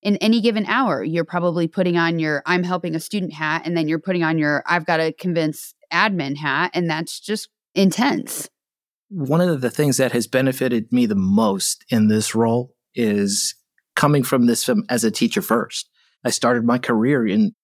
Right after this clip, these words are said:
Speaker 2: as a teacher, and, and all of us here were teachers. And I think the thing that you have to realize almost immediately is the need for differentiated instruction.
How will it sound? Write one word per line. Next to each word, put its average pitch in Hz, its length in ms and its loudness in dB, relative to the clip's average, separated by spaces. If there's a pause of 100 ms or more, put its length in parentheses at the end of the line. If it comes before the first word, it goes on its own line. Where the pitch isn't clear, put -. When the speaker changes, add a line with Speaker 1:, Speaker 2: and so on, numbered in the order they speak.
(120)
Speaker 2:
as 104 200 0
a 104 60 0
teacher, 104 320 0
and, 101 100 2 (140)
and 104 240 0
all 143 240 2
of 107 100 -2
us 101 160 -2
here 151 380 0 (340)
were 139 120 2
teachers. - 580 -4 (160)
And 120 360 0
I 127 140 -2
think 131 360 -2 (480)
the 120 140 0
thing 160 240 2
that 131 140 -2
you 127 120 2
have 123 240 0
to 131 140 -2
realize 127 460 2
almost 127 280 0
immediately 113 500 2
is 107 140 -2
the 113 100 2
need 110 220 4
for 104 120 -4
differentiated 113 840 0
instruction. 104 520 -2